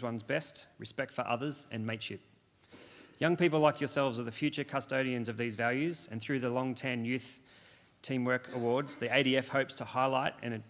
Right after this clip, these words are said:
the achievements of today's youth who will become tomorrow's leaders. So the A D F wishes to recognise and reward students who contribute to their fellow students and the broader community, as well as a willingness to serve with both their school and broader local communities.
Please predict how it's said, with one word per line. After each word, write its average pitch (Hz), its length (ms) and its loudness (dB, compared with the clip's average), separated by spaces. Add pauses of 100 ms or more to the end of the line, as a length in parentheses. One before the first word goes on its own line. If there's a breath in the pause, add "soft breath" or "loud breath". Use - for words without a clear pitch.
(220)
the 117 140 -4
achievements 143 420 0
of 113 100 -8
today's 127 360 0
youth 143 340 -2
who 123 60 -2
will 113 40 -2
become 117 300 -2
tomorrow's 113 420 -2
leaders. 104 440 -6 (840 loud breath)
So 131 140 0
the 131 100 2
A 160 140 8
D 156 100 6
F 151 140 2
wishes 147 240 0
to 135 100 -4
recognise 139 540 0
and 131 80 0
reward 139 280 0
students 117 480 -4
who 120 120 -8
contribute 117 420 -2
to - 80 -12
their 123 100 0
fellow 131 300 -2
students 131 460 -4
and 120 80 -4
the 117 60 -4
broader 127 260 -2
community, 127 560 -2 (360 loud breath)
as 104 140 -6
well 127 160 4
as 123 120 0
a 120 40 -2
willingness 135 400 0
to - 140 -8
serve 123 280 -2
with 113 200 -6
both 123 220 0
their 117 100 -2
school 170 440 -2
and 113 160 -4
broader 117 220 -2
local 110 300 -4
communities. 110 640 -8